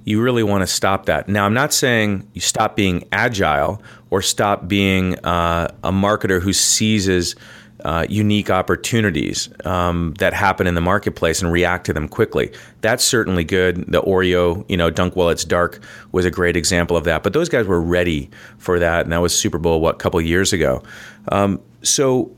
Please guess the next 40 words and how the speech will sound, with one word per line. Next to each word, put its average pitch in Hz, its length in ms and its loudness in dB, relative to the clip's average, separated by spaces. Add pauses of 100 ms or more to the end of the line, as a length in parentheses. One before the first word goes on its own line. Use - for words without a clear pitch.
(100)
our 143 180 2
process, 110 720 0
one 127 240 0
thing 131 120 0
I 113 60 2
should 101 180 -4
point 101 180 2
out, 113 260 0
guys, 90 300 2
is, 90 180 0 (360)
you 101 80 -2
know, 92 80 2
we 123 280 0
don't, 131 320 -2
for - 140 -2
the 95 80 2
most 90 360 2
part, 85 260 0
develop 85 500 0
content 78 500 -2
for 85 200 2
our 80 80 2
clients. 87 480 0
So 87 120 0
we're, 92 400 2
we 101 120 0
don't 101 140 2
have 92 120 0
a 85 80 2
large 80 380 0
staff 82 360 0
of 82 220 0 (320)
graphics 87 440 -2
designers 85 580 0
and 80 180 0
writers 85 400 2
for 87 180 0
our 78 140 2
clients. 82 540 -2
They, 95 280 0